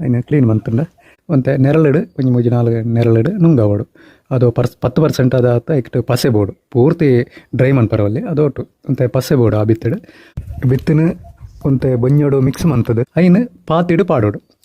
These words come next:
ಪಾತಿಡು ಪಾಡ್ನಾಗ ಕ್ರಮ ಗೊತ್ತುಂಡತೆ. ಪಾತಿ ಪಂಡ ಬೆಡ್ ಫಸ್ಟ್ ಸ್ಟೇಜ್ ಪನ್ಪೆರೇಕ್.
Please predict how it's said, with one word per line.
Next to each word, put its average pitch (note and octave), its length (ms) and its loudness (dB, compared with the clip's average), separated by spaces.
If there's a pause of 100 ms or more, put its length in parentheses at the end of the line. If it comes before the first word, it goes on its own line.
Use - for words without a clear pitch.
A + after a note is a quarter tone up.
(140)
ಪಾತಿಡು D#3 320 -2
ಪಾಡ್ನಾಗ D#3 340 0
ಕ್ರಮ C#3+ 280 0 (540)
ಗೊತ್ತುಂಡತೆ. A#2 540 -2
ಪಾತಿ B2+ 340 -6
ಪಂಡ B2 200 0
ಬೆಡ್ B2 320 2
ಫಸ್ಟ್ - 440 -8
ಸ್ಟೇಜ್ A#2+ 240 0
ಪನ್ಪೆರೇಕ್. G#2 460 -2